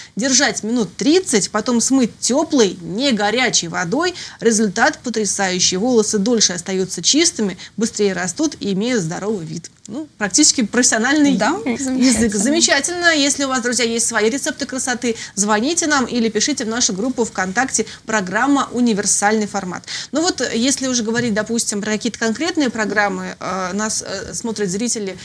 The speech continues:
Speaker 1: и зрительницы разного возраста, мужчины, женщины. Если начнем все-таки говорить, например, с, от молодой кожи, да, что сделать можно с молодой кожей, какие процедуры, вот прямо если перечислить, полезно?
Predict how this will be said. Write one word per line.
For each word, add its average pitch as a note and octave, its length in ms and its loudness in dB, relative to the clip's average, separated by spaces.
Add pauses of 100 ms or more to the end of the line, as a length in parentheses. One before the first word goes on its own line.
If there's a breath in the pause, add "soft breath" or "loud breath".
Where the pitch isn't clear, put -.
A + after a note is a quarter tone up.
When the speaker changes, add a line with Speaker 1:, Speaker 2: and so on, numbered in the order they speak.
Speaker 1:
и G#3+ 80 -4
зрительницы G3+ 480 -2
разного C4 380 0
возраста, G3+ 420 -4
мужчины, A3+ 400 0
женщины. A#3+ 440 -2 (260 loud breath)
Если C4 240 0
начнем B3 480 -2
все-таки A3 300 -6
говорить, A3 280 -4
например, A#3 320 -2
с, - 140 -2 (300)
от G#3 100 -6
молодой A#3 400 2
кожи, E3 260 -6
да, B3+ 160 0
что E4 240 0
сделать C4 380 -2
можно A#3+ 260 -2
с - 80 0
молодой G#3+ 320 0
кожей, D4+ 240 -2
какие G#3+ 240 -4
процедуры, C4+ 400 -2
вот A3+ 100 -4
прямо G#3 180 -4
если G3+ 180 -2
перечислить, - 760 -2
полезно? G3 240 -6